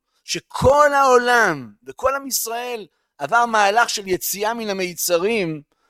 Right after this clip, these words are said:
מיציאה ממצרים, ויצא מבית עבדים, כן, מהמקומות המשועבדים שלנו, אם לא ש-, אה, השלת את נעליך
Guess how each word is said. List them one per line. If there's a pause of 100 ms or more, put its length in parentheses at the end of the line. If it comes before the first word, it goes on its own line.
(140)
מיציאה
ממצרים, (360)
ויצא
מבית
עבדים, (220)
כן,
מהמקומות
המשועבדים (180)
שלנו, (420)
אם
לא (340)
ש-,
אה, (200)
השלת
את (180)
נעליך